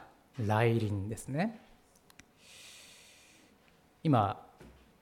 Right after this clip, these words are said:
もう一度イエス様が地上に来られると私さらっと言いましたけれども、とても重大なことですよね。そしてもう一度ということは、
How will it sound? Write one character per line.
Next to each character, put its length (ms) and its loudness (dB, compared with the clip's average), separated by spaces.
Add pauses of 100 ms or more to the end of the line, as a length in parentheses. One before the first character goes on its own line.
(240)
も 280 6
う 60 6
一 240 0
度 140 6
イ 60 4
エ 80 6
ス 160 -4
様 220 4
が 120 4
地 160 2
上 220 6
に 100 6
来 140 8
ら 100 12
れ 80 8
る 100 6
と 80 -2
私 200 0
さ 180 0
ら 120 4
っ 140 -2
と 100 2
言 100 2
い 40 2
ま 120 2
し 100 -2
た 100 -2
け 120 -2
れ 80 -2
ど 100 -2
も、 240 -4 (1600)
と 120 6
て 140 10
も 260 2 (340)
重 300 2
大 160 2
な 100 2
こ 120 2
と 100 4
で 120 2
す 120 -10
よ 140 -12
ね。 200 -6 (1500)
そ 80 -6
し 60 0
て 80 4
も 300 6
う 80 6
一 180 0
度 100 4
と 140 4
い 80 6
う 80 4
こ 100 0
と 160 0
は、 480 2